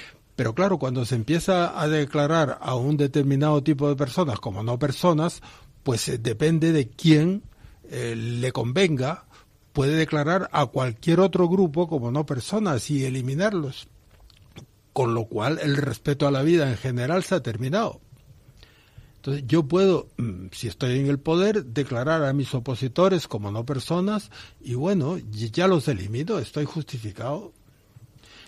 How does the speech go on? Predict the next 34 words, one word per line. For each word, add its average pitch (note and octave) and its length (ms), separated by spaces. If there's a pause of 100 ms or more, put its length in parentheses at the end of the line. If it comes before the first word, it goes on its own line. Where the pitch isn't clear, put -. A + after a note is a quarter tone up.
(240)
En C3+ 300
la B2 120
Unión B2+ 220
Soviética D#3+ 680
se - 160
declaraba B2 600
a - 40
los C3 200
opositores C#3+ 720
como C3 220
enfermos B2 480
mentales, E3+ 680 (260)
se - 180
los G#2 220
metía C#3 500 (300)
en, A2+ 880
en C3+ 240
psiquiátricos E3 840
y A#2+ 100
entonces C#3+ 440
a B2 80
base B2 320
de A#2+ 120
inyecciones, E3 760 (340)
pues, C3 220
eh, - 340
se - 600
los A2 160
convertía B2 640
realmente A#2+ 640
en A#2 120
enfermos A2+ 520
mentales, G#2 680
¿no? G#3+ 140